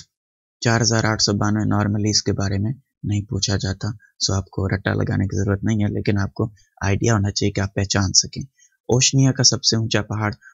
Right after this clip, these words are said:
ओशनिया में आते हैं इंडोनेशिया, मलेशिया, न्यूजीलैंड, ऑस्ट्रेलिया, ये ममालिक कुछ इसमें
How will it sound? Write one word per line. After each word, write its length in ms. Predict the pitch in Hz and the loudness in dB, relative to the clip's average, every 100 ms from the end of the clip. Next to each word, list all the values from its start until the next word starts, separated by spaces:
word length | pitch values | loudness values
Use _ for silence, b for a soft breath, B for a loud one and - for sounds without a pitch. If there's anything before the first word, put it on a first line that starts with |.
| B | B
ओशनिया 360 | 113 - 120 123 | 0 2 2 4
में 160 | 120 | 4
आते 240 | 110 104 113 | 2 2 0
हैं 380 | 120 123 104 - _ b b - | 0 0 0 -4 _ b b -2
इंडोनेशिया, 560 | 107 110 113 - 113 | 2 2 2 2 2
मलेशिया, 680 | 104 101 101 - 107 101 98 - _ _ - - 82 | 2 2 2 0 2 0 -2 -6 _ _ -14 -8 -2
न्यूजीलैंड, 680 | 92 104 117 110 104 101 | 2 4 4 2 2 2
ऑस्ट्रेलिया, 500 | 101 - 101 98 104 | 0 0 2 2 2
ये 260 | 98 110 104 | 2 2 2
ममालिक 460 | 98 95 98 95 - | 2 0 0 -2 -4
कुछ 260 | 95 - B B B | -4 -4 B B B
इसमें 320 | - - 98 | 0 2 2